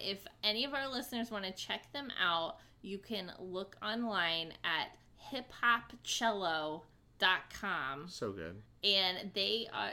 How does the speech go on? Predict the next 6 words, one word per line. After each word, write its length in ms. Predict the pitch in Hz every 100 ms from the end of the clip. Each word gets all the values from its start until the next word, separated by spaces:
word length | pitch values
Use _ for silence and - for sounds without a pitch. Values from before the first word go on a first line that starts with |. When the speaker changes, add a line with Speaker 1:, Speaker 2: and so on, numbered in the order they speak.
| 202
Speaker 1:
they 200 | 214 240
do 440 | 214 226 208 196 202
hip 260 | 220 240 277
hop 340 | 277 214 -
classical 960 | - 214 202 226 240 - 202 180 170 - -
fusion 840 | 214 196 202 208 214 196 185 180